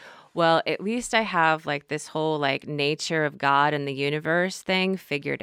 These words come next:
out," you know? Like, "I know this. Like, I got this down. If I do this, I say this,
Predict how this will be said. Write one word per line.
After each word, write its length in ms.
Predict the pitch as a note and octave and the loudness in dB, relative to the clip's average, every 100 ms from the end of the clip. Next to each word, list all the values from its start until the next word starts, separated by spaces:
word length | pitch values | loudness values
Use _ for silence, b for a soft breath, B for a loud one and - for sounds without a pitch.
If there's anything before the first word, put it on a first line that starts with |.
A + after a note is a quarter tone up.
| - | -4
out," 480 | - - - - - | -4 -4 -14 -14 -12
you 160 | - C#3+ | -8 -4
know? 320 | C3 C3 C#3 C#3+ | -2 -2 -2 -2
Like, 240 | B2+ - C3 | -4 -2 0
"I 140 | D3 | 0
know 680 | D3 C#3 C3+ B2+ - G2+ D3+ - | 0 0 2 0 -2 -8 -10 -12
this. 580 | C3+ - - - - - | -6 -6 -8 -14 -14 -8
Like, 160 | C3 C#3+ | -8 -6
I 60 | |
got 260 | C#3 D3 - | -2 -2 -2
this 200 | C#3 - | -8 -6
down. 240 | - - | -6 -6
If 140 | C3 B2+ | -2 -2
I 80 | |
do 300 | C3 D#3 F3+ | -2 0 0
this, 280 | F3 D#3+ D#3 | 2 2 0
I 80 | C3+ | -8
say 320 | - D3+ D#3+ | -4 0 2
this, 420 | D3+ D3 C#3+ - | 4 2 2 -4